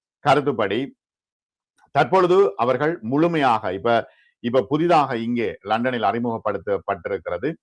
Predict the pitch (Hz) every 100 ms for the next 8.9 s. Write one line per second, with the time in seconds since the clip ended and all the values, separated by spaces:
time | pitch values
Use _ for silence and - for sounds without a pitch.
0 | _ _ _ - 151 175 170 135 127 120
1 | 107 98 135 151 127 - 107 98 92 90
2 | 82 - _ _ - 170 170 117 120 135
3 | 131 123 110 113 90 - _ - 147 143
4 | 127 113 110 120 117 101 107 98 82 113
5 | 110 95 85 90 107 113 104 113 143 202
6 | _ _ _ 120 120 117 110 104 92 -
7 | 139 156 151 143 131 127 120 120 131 120
8 | 113 107 107 104 101 104 127 127